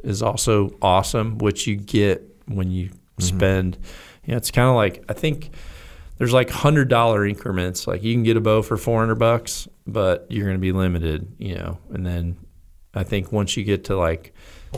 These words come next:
Speaker 1: six ninety-nine, seven ninety-nine for the bow only, you're in a, a really good position, and then put good accessories on it, and, you know, you'll be enjoying it for
Speaker 2: Like,
Speaker 1: a while.
Speaker 2: that, that level bow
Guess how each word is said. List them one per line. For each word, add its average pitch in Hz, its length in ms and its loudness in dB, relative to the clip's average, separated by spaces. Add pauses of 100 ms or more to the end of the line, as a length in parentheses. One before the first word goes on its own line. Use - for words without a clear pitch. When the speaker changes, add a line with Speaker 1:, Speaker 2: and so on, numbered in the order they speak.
(140)
Speaker 1:
six - 360 -2
ninety-nine, 107 500 0
seven 107 360 0
ninety-nine 104 560 -2
for - 160 -6
the 95 120 -2
bow 101 300 0
only, 107 520 -2
you're 104 240 0
in 95 140 -4 (320)
a, 123 60 0
a 107 40 2
really 123 360 4
good 113 300 2
position, 127 760 -2 (140)
and 101 180 -4
then 98 160 -4
put - 400 -4
good 113 160 2
accessories 101 600 -2
on 95 220 -2
it, 98 220 -4
and, 92 320 -4 (100)
you - 280 -6
know, 92 60 -2
you'll 95 200 2
be 101 160 2
enjoying 92 460 2
it 90 280 -2
for - 140 2
Speaker 2:
Like, 107 100 6
Speaker 1:
a - 20 0
while. 87 260 0
Speaker 2:
that, 120 380 4 (100)
that 107 560 0
level 110 340 2
bow 95 420 4